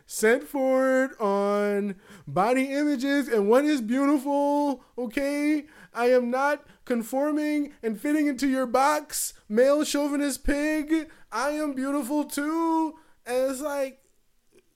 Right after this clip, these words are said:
not e-, Adele isn't even that fat. So, like, both of y'all need to shit the fuck down and shit the fuck up. Please.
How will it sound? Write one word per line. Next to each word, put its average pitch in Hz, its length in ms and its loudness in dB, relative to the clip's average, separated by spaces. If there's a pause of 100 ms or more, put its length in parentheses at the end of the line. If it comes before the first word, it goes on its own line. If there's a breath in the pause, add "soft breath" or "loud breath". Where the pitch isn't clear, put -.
(640)
not 214 440 -4
e-, 190 340 -16 (140)
Adele 254 600 4
isn't 220 320 0
even 208 340 0
that 170 200 -6
fat. 165 400 -6 (1040)
So, 247 160 4
like, 247 260 0
both 247 280 2
of 262 60 -8
y'all 226 180 0
need 220 200 -4
to 160 80 -6
shit 233 320 -4
the 240 80 -8
fuck 220 280 -6
down 202 360 -2
and 156 120 -6
shit 226 500 -2
the 220 80 -6
fuck 196 280 -4
up. 120 260 -10 (1000)
Please. 143 840 -2